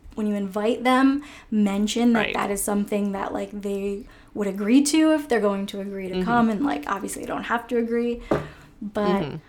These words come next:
Speaker 1: yeah,
Speaker 2: Or at
Speaker 1: and
Speaker 2: the
Speaker 1: then
Speaker 2: very
Speaker 1: als-
Speaker 2: le-, least use the, like, Zoom emojis to, like, fill in.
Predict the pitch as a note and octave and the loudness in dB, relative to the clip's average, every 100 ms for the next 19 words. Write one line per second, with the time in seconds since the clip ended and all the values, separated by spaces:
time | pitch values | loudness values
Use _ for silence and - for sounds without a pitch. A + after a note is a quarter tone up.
0 | - - - D#4 D4+ C#4+ D4+ C#4+ C#4+ - | -20 -20 -8 8 10 12 12 10 8 6
1 | F3+ F3+ E3+ - E3 F3+ F3 F3+ E3 D#3 | 4 4 4 2 6 6 8 6 6 4
2 | E3 D3 D#3+ D#3 D3 D3 D3 C#3+ D3 C#3+ | 2 2 2 2 0 0 -2 -2 -4 -4
3 | C3+ - - D3+ D3 D3 - - - - | -6 -10 -4 -4 -2 -6 -8 -18 -20 -20
4 | _ _ - F#3 D3+ C#3+ - - E3+ | _ _ -2 0 0 -2 -6 -8 -10